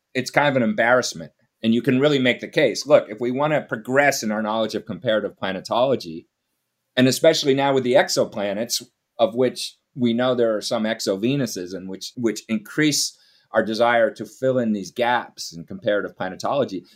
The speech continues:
that we have to go to Venus if we wanna crack this, this sort of uber puzzle of how do planets work and how does Earth fit in with the other planets. We just can't keep ignoring Venus. Some of us have been making those arguments for a while, but, um, they've become persuasive enough recently so that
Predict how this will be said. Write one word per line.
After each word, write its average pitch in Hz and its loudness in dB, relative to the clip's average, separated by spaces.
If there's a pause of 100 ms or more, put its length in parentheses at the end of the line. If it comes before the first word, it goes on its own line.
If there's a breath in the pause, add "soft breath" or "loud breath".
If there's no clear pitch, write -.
that 131 -4
we 151 2
have 190 -2
to 131 -14
go 117 6
to 107 0
Venus 90 -6
if 95 -6
we 98 2
wanna 98 -2
crack - -2
this, 90 -6 (480 soft breath)
this 98 -2
sort 107 0
of 107 -2
uber 123 2
puzzle 95 0
of 87 -10
how 113 -2
do 104 -2
planets 101 -6
work 104 0
and 85 -16
how 101 -2
does 95 -6
Earth 101 -2
fit 95 -2
in 92 -2
with 90 -8
the 92 -2
other 92 -2
planets. 85 -10
We 95 -10
just - -6
can't 113 -4
keep 101 -2
ignoring 85 -4
Venus. 92 -4 (320 soft breath)
Some 165 6
of 175 4
us 165 6
have 123 -2
been 120 2
making 117 0
those 110 0
arguments 107 0
for 92 -2
a 90 -2
while, 123 2
but, 95 -6 (100)
um, 95 -4
they've 104 0
become 117 0
persuasive 120 -2
enough 202 -2
recently 101 -2
so 92 -4
that 90 -2